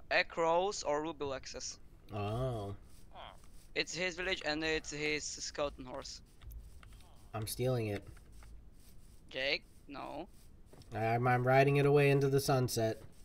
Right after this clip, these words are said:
Speaker 2: <clears throat>
Speaker 1: Jake, don't be a thief or you'll
Speaker 2: I'm
Speaker 1: get
Speaker 2: riding away into
Speaker 1: banned.
Speaker 2: the sunset.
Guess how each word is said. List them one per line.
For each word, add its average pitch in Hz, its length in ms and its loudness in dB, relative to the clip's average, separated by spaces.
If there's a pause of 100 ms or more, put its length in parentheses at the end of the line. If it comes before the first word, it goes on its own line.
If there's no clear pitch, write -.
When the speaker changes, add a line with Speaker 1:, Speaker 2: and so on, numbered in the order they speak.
(680)
Speaker 2:
<clears throat> - 40 -8 (260)
Speaker 1:
Jake, 143 460 -2 (1300)
don't 143 440 -4
be 165 200 0
a 185 100 6
thief 151 840 -4
or 131 160 -4
you'll 127 100 -2
Speaker 2:
I'm 120 140 2
Speaker 1:
get 120 40 0
Speaker 2:
riding 147 360 6
away 165 260 10
into 165 140 8
Speaker 1:
banned. 165 100 6
Speaker 2:
the 170 60 4
sunset. 123 640 4